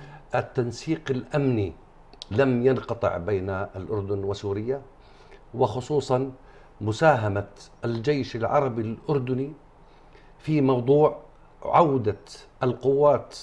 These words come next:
السورية، قوات الجيش العربي السوري، إلى الحدود الأردنية، ومساهمة الجيش الأردني في مكافحة ومحاربة الإرهاب على هذه الحدود،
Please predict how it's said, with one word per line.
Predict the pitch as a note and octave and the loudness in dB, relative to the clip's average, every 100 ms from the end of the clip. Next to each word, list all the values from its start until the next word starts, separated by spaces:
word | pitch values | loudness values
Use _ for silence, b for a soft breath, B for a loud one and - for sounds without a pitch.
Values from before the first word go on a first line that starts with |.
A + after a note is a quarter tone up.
| - | -12
السورية، | - - - C#3 C3+ C#3+ D3+ C#3 | -10 -10 -6 -2 0 -2 -6 -4
قوات | B2 C3 | 0 0
الجيش | A#2 C3+ A2+ | 2 2 2
العربي | A#2+ B2 | -4 -4
السوري، | A#2+ D3 C3+ B2+ - | -4 -4 -2 -2 -4
إلى | D#3 D3 D3+ D3+ - | 0 4 4 2 -4
الحدود | C3+ - B2+ C3+ B2 | -6 -4 -2 0 -2
الأردنية، | B2 C3+ A2+ A#2+ C#3+ D#3+ D#3+ B B B B B B B | -2 -2 -2 -2 -2 -4 -6 B B B B B B B
ومساهمة | A#2+ C#3 C#3 - - - B2 A#2 D#3 C3 B2 A2 G#2 - - - | 4 4 4 -4 -18 -6 -2 4 4 4 0 -4 -6 -14 -14 -6
الجيش | A2+ A2 C#3+ B2+ | -6 -4 -6 -6
الأردني | B2+ C3 C#3 C3+ | -8 -6 -6 -6
في | C3 C3 | -2 -2
مكافحة | A#2 A2 B2 A#2+ - C3+ B2 | -2 -4 -6 -6 -8 -8 -6
ومحاربة | A2 - G#2+ G#2 - | -4 -4 -2 -4 -4
الإرهاب | G#2 G#2 F2 G#2 G#2 G2 B B | -8 -8 -4 -2 -2 -4 B B
على | - G#2 G#2 | -2 0 2
هذه | G2 G2 F#2 D#2+ | 0 -2 -4 -8
الحدود، | - C#2+ - | -12 -16 -16